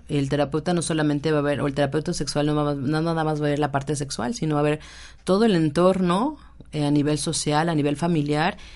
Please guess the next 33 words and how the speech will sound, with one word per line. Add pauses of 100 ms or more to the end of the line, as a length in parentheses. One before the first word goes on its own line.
(200)
y
las
mismas
características
de
fortaleza (340)
de
la
persona,
sus
creencias, (300)
¿no? (480)
Y
todo
eso
va
a
ser
que
lo
que
va
a
ayudar
a
apoyar
a
la
persona
en
la
parte
sexual,